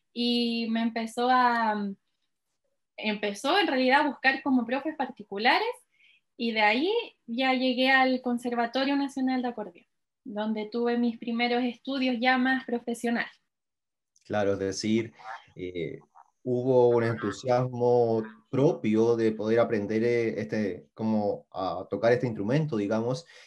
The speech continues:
Speaker 2: y también una influencia desde tu familia, porque también eran parte músicos, etcétera. Y te, hubo esa motivación más individual a, a, en un futuro cuando tuviste el acordeón en tus manos y, y pudiste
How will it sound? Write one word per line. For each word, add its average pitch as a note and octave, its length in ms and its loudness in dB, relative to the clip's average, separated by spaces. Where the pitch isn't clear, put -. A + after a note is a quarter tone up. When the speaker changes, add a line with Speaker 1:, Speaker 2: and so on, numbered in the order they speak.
Speaker 2:
y G2 100 -8
también G#2+ 340 -2
una B2 120 0
influencia A#2 840 0
desde A2 320 -2
tu G#2+ 100 -4
familia, B2 800 0
porque G#2+ 240 -4
también G#2+ 560 -2
eran G#2+ 320 -2
parte G#2+ 640 -2
músicos, A2 760 -2
etcétera. D#2+ 680 -6
Y G2 140 -10
te, - 240 -10
hubo B2+ 240 0
esa B2+ 180 -2
motivación A2+ 840 -2
más G#2+ 200 -4
individual A2 760 0
a, G#2 340 -4
a, G#2 140 -6
en G#2+ 80 0
un A2+ 100 -2
futuro A#2+ 320 -4
cuando A2+ 300 0
tuviste A2 260 -2
el A2+ 80 0
acordeón A2 320 2
en A2 60 2
tus G2 160 -6
manos A2+ 520 0
y, F#2+ 400 -6
y A2 180 -4
pudiste A2+ 640 -2